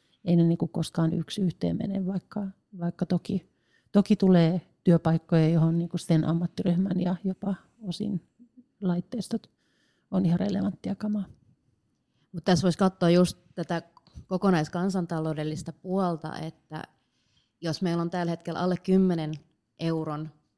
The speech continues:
Speaker 2: hintaisia toimia, jotka me jätetään tekemättä ja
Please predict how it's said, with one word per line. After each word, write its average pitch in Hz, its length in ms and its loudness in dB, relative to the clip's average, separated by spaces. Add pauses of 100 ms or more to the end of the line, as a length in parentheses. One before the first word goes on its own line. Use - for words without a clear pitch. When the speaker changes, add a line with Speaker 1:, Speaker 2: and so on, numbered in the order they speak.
(300)
Speaker 2:
hintaisia 151 760 -6
toimia, 196 460 -2
jotka 160 240 -10
me 156 100 -6
jätetään 170 420 -4
tekemättä 160 520 -10
ja 147 60 -8